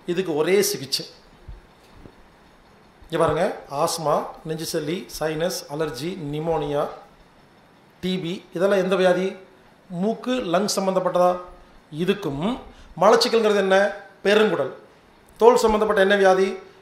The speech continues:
அஹ், தோல் நோய்கள், Psoriasis, skin disease, eczema, வெள்ளை தோல், கு-, தோல்ல புண்ணு வருது, rashes, இதெல்லாம் என்னது? தோல் வியாதி. இங்க பாருங்க,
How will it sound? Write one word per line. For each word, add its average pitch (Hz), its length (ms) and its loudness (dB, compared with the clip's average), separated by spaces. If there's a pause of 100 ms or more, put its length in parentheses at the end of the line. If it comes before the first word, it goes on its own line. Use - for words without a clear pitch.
(500)
அஹ், 226 360 0
தோல் 233 540 10
நோய்கள், 214 680 2 (720)
Psoriasis, 196 680 0
skin 196 320 -6
disease, 190 420 -6 (100)
eczema, 185 560 0 (540)
வெள்ளை 180 260 4 (1120)
தோல், 180 540 0 (720)
கு-, - 360 -12
தோல்ல 190 240 6
புண்ணு 185 360 0
வருது, 170 400 0
rashes, 165 580 -2 (220)
இதெல்லாம் 214 320 4
என்னது? 208 100 2
தோல் 226 220 6
வியாதி. 220 240 6
இங்க - 500 -6
பாருங்க, 170 360 4